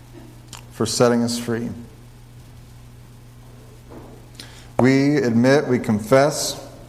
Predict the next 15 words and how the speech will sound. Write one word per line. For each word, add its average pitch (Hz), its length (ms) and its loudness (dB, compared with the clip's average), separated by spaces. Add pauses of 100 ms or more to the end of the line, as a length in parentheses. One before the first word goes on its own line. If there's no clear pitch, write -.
(1800)
that 123 100 2
the 127 100 2
idols 147 420 4
of 127 100 0
our 127 100 4
culture, 143 720 0
you - 160 -16 (1080)
know, 127 100 0
they 123 140 4
seem 139 460 0
so 147 240 4
attractive 143 500 0
to 113 140 0
us 104 120 -2
sometimes. 104 680 -2